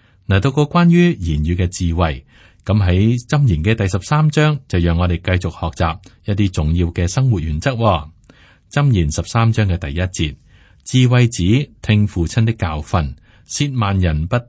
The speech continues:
聽責備。」嗱，雖然所羅門並唔係大衛最喜愛嘅兒子，所羅門至少呢都肯聽大衛嘅說話啊。佢係智慧之子嘅典範，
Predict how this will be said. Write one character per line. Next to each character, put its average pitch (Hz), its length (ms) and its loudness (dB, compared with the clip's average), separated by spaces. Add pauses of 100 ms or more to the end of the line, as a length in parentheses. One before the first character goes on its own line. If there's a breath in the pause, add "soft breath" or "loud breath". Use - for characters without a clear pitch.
聽 104 260 0
責 90 160 -6 (140)
備。」 76 220 -8 (760 soft breath)
嗱， 82 120 -2
雖 131 180 2
然 80 220 2
所 82 260 -2
羅 92 160 2
門 76 320 -2 (160)
並 90 160 0
唔 76 80 -2
係 82 160 -2
大 85 240 -4
衛 85 200 -2
最 95 180 -2
喜 80 60 -10
愛 101 340 0
嘅 85 100 -2
兒 73 220 -8
子， 107 400 -2 (500 soft breath)
所 92 240 0
羅 92 100 2
門 73 240 -2
至 98 220 0
少 92 240 0
呢 101 240 2
都 104 120 -4
肯 92 260 -2
聽 107 240 0
大 76 220 -4
衛 78 160 -8
嘅 82 80 -4
說 82 180 -6
話 78 260 -4
啊。 117 240 0 (500 soft breath)
佢 156 180 2
係 131 140 2
智 135 220 0
慧 131 160 4
之 165 180 0
子 127 140 -2
嘅 123 140 0
典 85 280 -2
範， 73 320 -4